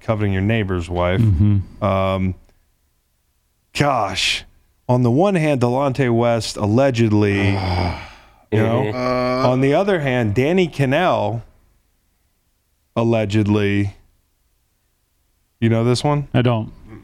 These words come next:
Speaker 1: Oh, Jason Sehorn. He's just trying to be a white corner out here. Fucking,
Speaker 2: Wow.
Speaker 1: it's hard enough for him. He's getting married. He's got, you know, like, he's, he's engaged, that type of thing. And then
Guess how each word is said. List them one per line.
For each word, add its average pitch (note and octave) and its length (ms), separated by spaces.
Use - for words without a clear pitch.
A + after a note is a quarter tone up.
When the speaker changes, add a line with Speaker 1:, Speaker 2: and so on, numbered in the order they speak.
Speaker 1:
Oh, A#2 160
Jason C3+ 380
Sehorn. A#2 480
He's D3 180
just E3 140
trying D3 160
to B2 60
be A#2+ 80
a G#2 60
white A#2+ 260
corner C3 360
out F#2+ 200
here. G#2 340
Fucking, A#2+ 80
Speaker 2:
Wow. A#2+ 380
Speaker 1:
it's A2 80
hard C#3+ 200
enough C3 280
for G#2+ 160
him. A2+ 320
He's G#2+ 120
getting B2 260
married. C3+ 360
He's A2 160
got, A#2+ 160
you A#2 220
know, A2+ 200
like, G#2+ 160
he's, G2+ 260
he's G#2 200
engaged, A#2 640
that A#2+ 300
type A#2+ 200
of A2 80
thing. A#2+ 200
And A2 100
then G#2 240